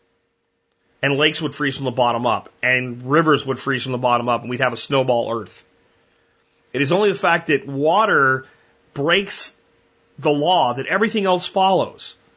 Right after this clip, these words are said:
which is it just becomes denser, denser, denser, denser, denser, denser, and then has this little place where it flips.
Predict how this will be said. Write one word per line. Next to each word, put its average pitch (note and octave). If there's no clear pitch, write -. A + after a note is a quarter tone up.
which C#3
is C#3
it D#3
just E3
becomes F#3+
denser, F#3+
denser, F#3
denser, F3+
denser, E3+
denser, E3
denser, D#3
and C#3+
then E3+
has F3
this G3
little G#3+
place G#3+
where A3
it -
flips. -